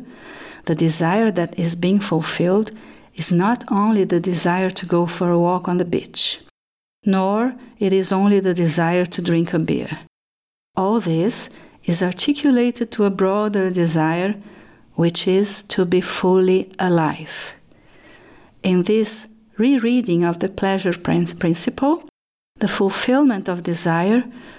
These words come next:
provides a sensorial pleasure, but also a pleasure of the soul when enjoying wha-, what one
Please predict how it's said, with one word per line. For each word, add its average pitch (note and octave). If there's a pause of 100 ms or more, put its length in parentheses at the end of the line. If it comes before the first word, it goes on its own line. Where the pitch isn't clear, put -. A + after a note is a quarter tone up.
(100)
provides F#3+ (220)
a F#3
sensorial G#3
pleasure, B3 (640)
but A3
also A#3 (260)
a A3
pleasure A#3+
of G#3
the G#3+
soul F3 (880)
when G3 (200)
enjoying F#3
wha-, F3+ (100)
what E3
one E3+